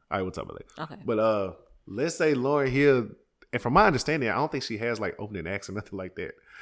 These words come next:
Speaker 1: So you just sitting there, you and the D J, <laughs> just listening, chilling, and she don't show up for two, three hours. She's in the building. It's not like she's not there.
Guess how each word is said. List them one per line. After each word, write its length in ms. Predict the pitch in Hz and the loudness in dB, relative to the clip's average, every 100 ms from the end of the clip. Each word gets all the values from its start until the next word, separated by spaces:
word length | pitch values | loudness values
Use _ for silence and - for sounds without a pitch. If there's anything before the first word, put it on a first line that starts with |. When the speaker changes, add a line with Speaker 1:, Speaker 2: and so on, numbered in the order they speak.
| - | -16
Speaker 1:
So 100 | - 104 | -4 -2
you 120 | 165 | 0
just 160 | 165 | 0
sitting 160 | - 135 | 2 2
there, 180 | 131 123 | 2 2
you 200 | 120 139 | 0 -2
and 100 | 113 | -2
the 40 | |
D 220 | 107 127 | -2 -2
J, 240 | 113 117 113 - - - - | 2 0 0 -6 -14 -14 -20
<laughs> 260 | - - _ | -20 -20 _
just 180 | 113 98 | -4 -2
listening, 640 | 104 135 135 104 98 104 _ _ _ _ | 4 4 4 -2 -4 -8 _ _ _ _
chilling, 500 | - - 135 101 95 - _ _ _ _ | -6 2 2 2 -6 -12 _ _ _ _
and 140 | 104 95 | -6 -4
she 180 | - 131 | -2 0
don't 220 | 123 120 | 0 -2
show 200 | - 113 | -2 -4
up 60 | - | -4
for 120 | 101 - - | -10 -10 -6
two, 440 | 120 117 117 117 _ - | -2 -2 -4 -12 _ -6
three 220 | 117 113 | -2 0
hours. 360 | 113 113 110 - - - _ _ _ _ _ _ _ _ _ _ _ _ _ _ _ _ _ _ _ - | 0 -2 -4 -8 -20 -20 _ _ _ _ _ _ _ _ _ _ _ _ _ _ _ _ _ _ _ -6
She's 240 | - 131 | -4 -2
in 100 | 151 | 0
the 80 | 110 | 0
building. 360 | 87 110 98 90 _ _ _ _ _ _ _ _ _ _ _ | 0 -2 -2 -10 _ _ _ _ _ _ _ _ _ _ _
It's 120 | 123 127 | -6 0
not 100 | 160 | 2
like 120 | 131 | 2
she's 140 | 127 | 2
not 220 | 110 95 | -2 -2
there. 240 | 101 78 | -2 -4